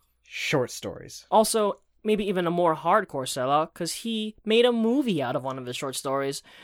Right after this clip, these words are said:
Speaker 2: this, um, the classic Arrival, which everyone should see.
Speaker 1: True that. Yeah,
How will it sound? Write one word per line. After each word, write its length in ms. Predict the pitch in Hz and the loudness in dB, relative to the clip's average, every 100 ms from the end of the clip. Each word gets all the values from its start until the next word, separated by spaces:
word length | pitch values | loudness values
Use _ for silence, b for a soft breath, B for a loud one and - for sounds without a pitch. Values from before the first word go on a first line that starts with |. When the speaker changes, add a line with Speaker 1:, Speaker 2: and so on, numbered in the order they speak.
| B | B
Speaker 2:
this, 200 | 185 - | -2 2
um, 200 | 180 170 | 4 4
the 120 | 170 | 0
classic 480 | 170 196 185 196 - _ _ _ - | 2 4 4 0 -8 _ _ _ 0
Arrival, 640 | 196 175 143 139 143 139 - | 4 6 4 2 0 -2 -4
which 180 | 160 | -4
everyone 300 | 139 135 143 | -4 -4 -6
should 160 | 147 139 | -6 -10
see. 220 | 110 - - | -10 -12 -20
Speaker 1:
True 400 | - - 165 208 | -10 0 6 8
that. 380 | 208 196 143 127 - | 10 10 8 4 2
Yeah, 280 | 147 139 | 6 6